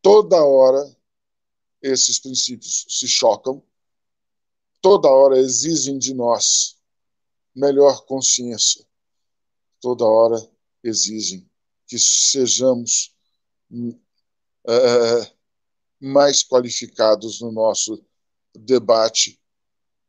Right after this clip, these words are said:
e que não nos desqualifiquemos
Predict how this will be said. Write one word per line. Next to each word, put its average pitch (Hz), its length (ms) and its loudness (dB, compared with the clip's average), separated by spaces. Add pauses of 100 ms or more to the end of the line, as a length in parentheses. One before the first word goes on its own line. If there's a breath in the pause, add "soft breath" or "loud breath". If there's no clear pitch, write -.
e 131 120 -8
que 147 200 -4
não 170 760 -2
nos 135 300 -8
desqualifiquemos 123 1600 -2